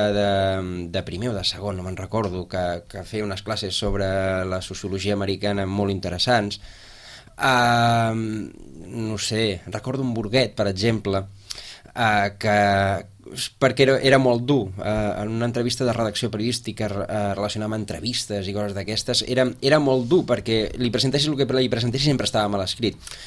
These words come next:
I a més a més l'home tenia la virtut de que sempre tenia raó. A veure, era un malcarat, però sempre tenia raó. I, i la tenia, perquè tot, tot el que t'argumentava que havies fet malament,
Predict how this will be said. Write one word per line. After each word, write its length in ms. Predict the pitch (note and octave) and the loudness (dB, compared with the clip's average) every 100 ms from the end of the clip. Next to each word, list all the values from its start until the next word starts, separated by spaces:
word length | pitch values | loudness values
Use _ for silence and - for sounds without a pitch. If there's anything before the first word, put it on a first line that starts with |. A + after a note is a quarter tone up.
| - | 0
I 60 | |
a 60 | C3 | 2
més 120 | D#3+ | 4
a 60 | E3 | 4
més 140 | F3 | 4
l'home 240 | D3 E3+ E3+ | 6 6 6
tenia 180 | C#3 | 4
la 80 | D3 | 6
virtut 320 | C#3 A#2 D#3 | 4 4 2
de 100 | C3 | 4
que 100 | A#2+ A2+ | 2 4
sempre 280 | D#3 C3+ | 4 4
tenia 240 | A#2+ A#2+ A2+ | 4 4 4
raó. 280 | A2 C3 E2+ | 6 4 4
A 100 | A2+ | 6
veure, 140 | C3 | 8
era 120 | B2 | 8
un 100 | D3+ | 6
malcarat, 480 | B2+ G#2+ A#2 B2 - | 2 2 4 4 2
però 100 | - A2+ | -2 0
sempre 180 | C#3+ | 2
tenia 240 | A#2+ A#2+ G#2+ | 2 2 0
raó. 300 | F#2 F2 D#2+ - - - - - - - | 0 -2 -4 -10 -10 -8 -6 -8 -8 -2
I, 400 | D3+ C3+ B2+ A#2+ | 4 6 6 4
i 80 | C3+ | 4
la 80 | B2+ | 6
tenia, 420 | B2 D#3+ F3+ F2 E2 | 8 8 8 4 0
perquè 300 | G#2 G2+ A2 G#2+ | -2 2 2 4
tot, 140 | D3+ D3 - | 2 2 2
tot 80 | F#3 | 4
el 80 | E3+ | 6
que 100 | D#3 | 6
t'argumentava 460 | C3 B2 A#2+ A#2+ | 4 4 6 6
que 60 | A2 | 6
havies 180 | A2 G#2 | 4 2
fet 120 | A2+ | 0
malament, 380 | A2+ A#2 D3 F3+ | 2 4 4 4